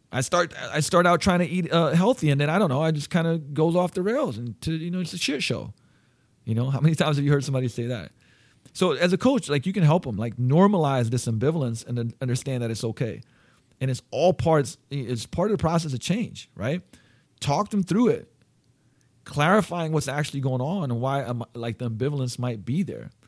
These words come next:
Like, identify the, you know, kinda the, the resistance, you know, the, um, as, uh, Stephen Pressfield would say,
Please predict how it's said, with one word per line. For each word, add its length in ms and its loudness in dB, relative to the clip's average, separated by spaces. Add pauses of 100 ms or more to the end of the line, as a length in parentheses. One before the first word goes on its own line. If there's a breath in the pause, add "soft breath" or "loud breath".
(680 soft breath)
Like, 180 -4
identify 760 4
the, 280 -2
you 80 -2
know, 140 -2
kinda 320 -2
the, 260 -2
the 80 -2
resistance, 720 0
you 60 -6
know, 160 -4
the, 280 -6
um, 340 -8 (1000)
as, 260 -2
uh, 200 -4
Stephen 360 -4
Pressfield 400 -4
would 120 -6
say, 380 -6